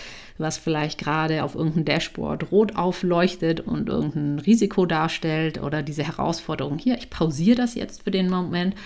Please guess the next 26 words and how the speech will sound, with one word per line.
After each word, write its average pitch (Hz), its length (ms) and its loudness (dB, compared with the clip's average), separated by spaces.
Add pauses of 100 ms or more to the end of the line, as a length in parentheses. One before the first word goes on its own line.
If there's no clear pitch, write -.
(300)
und 165 360 2
jetzt, 175 600 0 (200)
ähm, 160 440 -2
ist - 300 -6
Feierabend, 185 640 2
jetzt 160 160 -6
ist 151 140 -8
Familienzeit, 175 920 6 (380)
ähm, 156 640 0
jetzt - 520 2 (240)
haben 160 160 2
meine 156 200 0
Kinder 180 320 2
Priorität, 160 880 -2
jetzt - 480 -4
hat - 300 -6
mein 147 240 0
Partner, 160 280 0
meine 151 200 0
Partnerin 170 500 0
Priorität, 160 720 -4
jetzt 165 240 -6
hat 165 140 -2
dieses - 440 -4
Hobby 196 380 6
oder 160 240 0